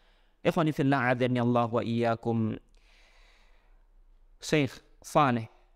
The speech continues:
Al-Utsaimin mengomentari ayat ini, menjelaskan bahwa bagi orang-orang yang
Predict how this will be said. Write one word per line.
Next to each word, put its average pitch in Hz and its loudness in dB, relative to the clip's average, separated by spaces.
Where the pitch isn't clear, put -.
Al-Utsaimin 127 2
mengomentari 131 2
ayat 110 0
ini, 110 -2
menjelaskan 120 0
bahwa 117 4
bagi 139 2
orang-orang 123 0
yang 135 2